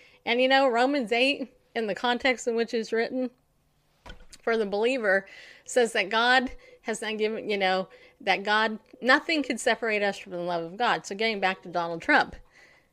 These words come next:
So everybody and their grandmother who hates Donald Trump is out there <laughs> just bagging on him like you wouldn't, you would not believe in the complete hypocrisy of it all.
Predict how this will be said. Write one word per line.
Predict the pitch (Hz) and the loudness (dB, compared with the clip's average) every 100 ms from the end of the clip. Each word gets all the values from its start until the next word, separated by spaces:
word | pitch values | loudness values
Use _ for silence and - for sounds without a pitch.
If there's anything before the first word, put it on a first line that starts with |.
| _ | _
So | - 262 247 | 4 6 6
everybody | 269 320 370 311 294 285 | 4 2 4 4 4 2
and | 254 | 2
their | 233 | 2
grandmother | 233 240 226 185 175 180 185 | 4 2 2 2 4 2 0
who | 233 | -4
hates | 185 220 247 - | 2 2 0 -4
Donald | 220 202 180 170 | -4 -2 -2 0
Trump | 277 208 180 - - - _ _ _ _ | 0 0 -2 -12 -20 -20 _ _ _ _
is | 262 254 185 - - _ - _ _ _ _ _ | 0 0 -2 -12 -20 _ -20 _ _ _ _ _
out | 277 349 415 359 | 8 10 6 8
there | 262 240 226 247 - | 8 8 6 4 -2
<laughs> | - | 0
just | 330 381 359 294 - 190 - _ | 4 6 4 2 -4 -12 -16 _
bagging | 247 302 381 392 349 220 | 10 12 10 8 6 4
on | 185 190 | 4 2
him | 185 180 175 196 190 - - - - _ _ | 0 -2 -2 -2 -8 -20 -20 -20 -20 _ _
like | 220 214 196 - _ _ - | 4 4 2 -10 _ _ -4
you | 262 359 | 0 2
wouldn't, | 359 262 240 226 - | 0 0 -4 -4 -10
you | 254 262 349 | -4 0 4
would | 415 269 | 4 4
not | 262 294 269 | 2 0 0
believe | 277 330 285 196 - | 0 2 0 -2 -4
in | 247 247 | 0 0
the | |
complete | 247 285 - - 381 440 | 0 -2 -2 -2 0 2
hypocrisy | 349 294 254 277 - 381 - 202 | 0 0 0 0 2 -2 -2 -2
of | 165 | -2
it | 160 160 | -2 -4
all. | 156 170 | -4 -6